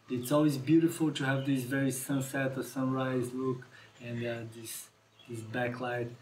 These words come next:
it hides a lot and it's very forgiving. It's really good to, to work with that if you can't put a lot of details. And I said in the, in the, this shot that I needed to be more closed up, uh, I, I needed to be a bit defocused. So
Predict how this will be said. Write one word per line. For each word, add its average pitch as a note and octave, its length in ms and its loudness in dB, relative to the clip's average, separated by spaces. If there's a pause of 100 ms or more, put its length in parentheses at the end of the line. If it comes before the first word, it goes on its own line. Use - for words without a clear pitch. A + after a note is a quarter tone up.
(140)
it - 140 -10
hides B2 380 -2
a A#2+ 60 -2
lot A#2+ 260 -2
and A#2+ 100 0
it's A2 100 -2
very C3 240 2
forgiving. A#2+ 680 0
It's A2 120 -14
really B2 300 -2
good C3 300 -4
to, A#2+ 240 -6
to A#2+ 240 -8
work B2 160 -6
with B2 200 -10
that B2 240 -6
if A#2 160 -10
you A#2+ 60 -8
can't C3 360 -6
put B2+ 200 -8
a B2 40 -10
lot A#2+ 160 -4
of A#2 100 -10
details. A#2 460 -10 (460)
And B2 160 -2
I B2 60 2
said C3+ 300 2
in C3+ 140 4
the, A#2+ 160 0 (260)
in D3 100 0
the, C3+ 180 2
this D#3 380 4
shot C#3+ 340 4
that B2+ 120 0
I B2+ 80 2
needed B2+ 400 4
to B2 80 -4
be B2 200 0
more B2+ 260 2
closed C#3+ 500 4
up, B2 160 -4 (580)
uh, A2+ 520 -12 (380)
I, C3 200 -2 (100)
I C3+ 80 2
needed C3 440 4
to B2 100 0
be B2+ 240 4
a A#2 40 2
bit B2 280 0
defocused. - 640 -4 (320)
So C3+ 420 2